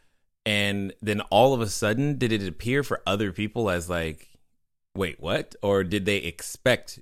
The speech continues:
you? Did, were you always the entrepreneur? You just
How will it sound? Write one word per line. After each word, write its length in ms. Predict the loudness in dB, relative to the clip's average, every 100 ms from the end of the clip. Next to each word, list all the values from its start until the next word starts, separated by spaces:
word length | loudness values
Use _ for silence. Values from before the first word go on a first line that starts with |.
| -12
you? 260 | -6 -4 -4
Did, 320 | -4 -4 -2
were 100 | -2
you 200 | 0 -2
always 800 | 2 4 6 6 4 4 0 -2
the 160 | -2 0
entrepreneur? 560 | -2 -2 -2 0 0
You 220 | 0 -2 -4
just 260 | -6 -8